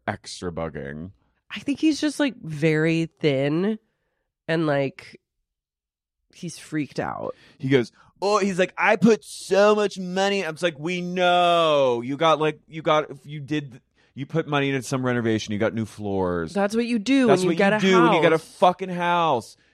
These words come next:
Speaker 1: You're the one who decided to fuck her, this, your, you know, common law spouse's friend.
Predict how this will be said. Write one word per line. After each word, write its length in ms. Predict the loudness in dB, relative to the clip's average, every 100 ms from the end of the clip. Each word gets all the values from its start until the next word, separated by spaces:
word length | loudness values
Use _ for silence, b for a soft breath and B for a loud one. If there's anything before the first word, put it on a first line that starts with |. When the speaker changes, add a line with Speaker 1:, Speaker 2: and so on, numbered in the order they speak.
| -6
Speaker 1:
You're 240 | 0 0
the 100 | 2
one 180 | 0 0
who 80 | -2
decided 500 | -2 2 2 2 -4
to 120 | -8
fuck 520 | _ _ -4 -4 -16 -20
her, 140 | -12 -8
this, 280 | -8 -10 -18
your, 440 | -8 -2 0 0 -2 _ _ _ _ _ _ _ _ _ _ -10
you 100 | -2
know, 200 | 0 0
common 440 | -2 -2 0 0
law 360 | 2 2 2 0 -4
spouse's 800 | -16 -2 0 0 -2 -2 -2 -4
friend. 540 | -6 -6 -6 -16 -20